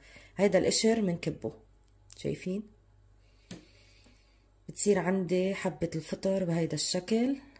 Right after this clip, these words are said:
بتصير جاهزة لأنه نقطعها.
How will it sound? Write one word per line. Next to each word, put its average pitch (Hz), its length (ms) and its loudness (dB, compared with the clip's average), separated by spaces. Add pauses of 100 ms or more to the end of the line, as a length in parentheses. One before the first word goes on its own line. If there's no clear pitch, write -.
(760)
بتصير 196 500 4
جاهزة 180 680 0 (800)
لأنه 175 560 0
نقطعها. 147 540 -4